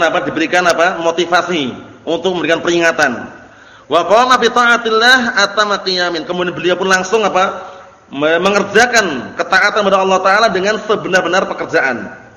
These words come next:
Maksudnya benar-benar mengerjakan, berbuat ketaatan kepada Allah Subhanahu wa taala. Yad'u ila Allah azza wa jal, al-kabir was-shaghir, masyaallah.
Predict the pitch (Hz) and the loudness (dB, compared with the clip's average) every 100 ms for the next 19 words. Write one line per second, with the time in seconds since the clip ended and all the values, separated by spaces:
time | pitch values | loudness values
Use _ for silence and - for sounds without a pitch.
0 | - _ _ 131 135 160 185 156 156 151 | -20 _ _ -8 -4 -2 -2 0 -2 -2
1 | 165 165 156 165 160 131 101 - - - | -2 -2 0 0 0 -4 -6 -14 -14 -10
2 | 123 139 139 147 156 165 165 151 147 151 | -6 -6 -4 -4 -2 -2 0 0 0 0
3 | 143 139 143 135 143 139 117 - - - | -2 -2 -2 0 0 0 -2 -8 -14 -6
4 | - 226 240 254 254 240 233 240 247 233 | 0 2 2 2 2 2 4 4 4 2
5 | 214 214 220 220 220 233 190 170 190 - | 0 0 -2 0 2 0 0 0 -2 0
6 | 202 185 220 208 196 - 185 170 151 139 | 0 0 0 0 -2 -2 0 0 -2 -4
7 | 135 131 120 107 - | -6 -6 -6 -8 -14